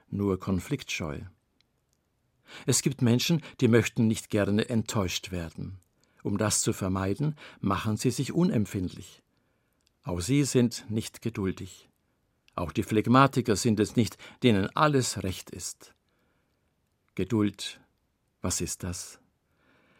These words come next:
Geduld ist die Liebe, die warten kann.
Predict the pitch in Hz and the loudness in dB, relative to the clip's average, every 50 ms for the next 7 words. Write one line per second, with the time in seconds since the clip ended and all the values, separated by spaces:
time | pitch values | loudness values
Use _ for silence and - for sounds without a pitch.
0 | _ _ _ _ _ _ _ _ _ _ _ _ _ - - 92 - - 127 147 | _ _ _ _ _ _ _ _ _ _ _ _ _ -6 -4 -4 0 2 2 2
1 | 175 175 - - - - _ - 127 - - - - - - 104 85 87 95 113 | 2 2 -2 -6 -10 -6 _ -2 0 0 -2 -4 -8 -6 -4 -4 -2 -2 -2 -2
2 | 131 139 135 147 143 147 147 135 - _ _ _ - 131 113 104 95 90 92 90 | -2 -2 0 0 0 0 0 -2 -6 _ _ _ -2 0 0 2 0 0 -2 -4
3 | - - 90 85 85 - - 92 82 85 - 95 101 98 | -4 -4 -4 -4 -4 -6 -8 -8 -8 -8 -8 -10 -12 -16